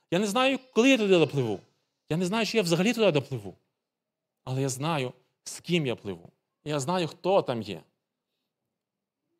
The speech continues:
І піст, він дозволяє серед найбільших хвиль побачити великого Бога. І під час посту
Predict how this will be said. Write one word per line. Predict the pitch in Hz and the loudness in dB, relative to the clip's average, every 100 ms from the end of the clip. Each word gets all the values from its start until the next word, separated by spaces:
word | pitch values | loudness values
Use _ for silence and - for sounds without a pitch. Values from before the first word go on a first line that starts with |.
| _ _ _ - | _ _ _ -20
І | - _ | -20 _
піст, | 202 208 | -4 -4
він | 180 | -4
дозволяє | 139 127 143 170 147 | -6 -6 -2 0 -2
серед | - 139 139 | -2 -6 -4
найбільших | 139 127 208 - 170 | -4 -2 -4 -4 -6
хвиль | - 170 120 - _ _ _ _ _ _ _ _ _ _ | 0 2 2 -2 _ _ _ _ _ _ _ _ _ _
побачити | - 135 156 - - 131 120 - - | -6 -2 -2 -4 -4 -4 -6 -14 -18
великого | 104 139 160 160 117 104 | -2 0 2 0 -6 -8
Бога. | 95 80 _ _ _ _ _ _ _ _ _ _ _ _ _ _ _ _ _ _ _ _ _ _ _ | -10 -12 _ _ _ _ _ _ _ _ _ _ _ _ _ _ _ _ _ _ _ _ _ _ _
І | - | -12
під | 139 | -6
час | 180 175 | -2 -4
посту | - 143 113 - | -2 -2 -4 -8